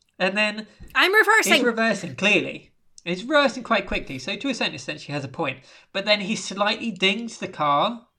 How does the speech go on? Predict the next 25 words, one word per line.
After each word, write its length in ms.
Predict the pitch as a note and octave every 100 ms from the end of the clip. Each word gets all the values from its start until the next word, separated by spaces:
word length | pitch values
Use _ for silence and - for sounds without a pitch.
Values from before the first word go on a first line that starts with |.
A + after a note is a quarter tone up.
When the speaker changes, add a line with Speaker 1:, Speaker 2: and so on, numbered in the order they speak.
| _ _ _ _ _ _ _
Speaker 1:
on 160 | E3+ F3
a 60 | F3
signpost 760 | - G3 G#3 - C#3+ C3+ -
Speaker 2:
<gasps> 20 |
Speaker 1:
and 120 | D#3+ C#3+
she's 260 | F3+ -
like, 280 | F3+ D#3 - - - - _ _
"John, 360 | - F3+ - - _ _ _ _ _ _ _ _ _ _ _
you've 220 | F3+ -
damaged 380 | G#3 G#3+ G3+ -
the 80 | F3+
car," 380 | F3+ E3 D3 B2
effectively. 500 | D3 C#3+ - B2+ C3+
It's 180 | D3
like, 280 | F3 A#3 - - _ -
this 220 | D#4+ -
is 160 | D#4 -
the 160 | D4
least 380 | C#4+ C#4+ D4+ C#4
of 140 | C#4 C4
your 160 | C#4
worries 420 | C4+ C#4 C#4 C#4 B3+
at 140 | C4+
the 100 | G#3+
moment. 340 | A3 A3 F3+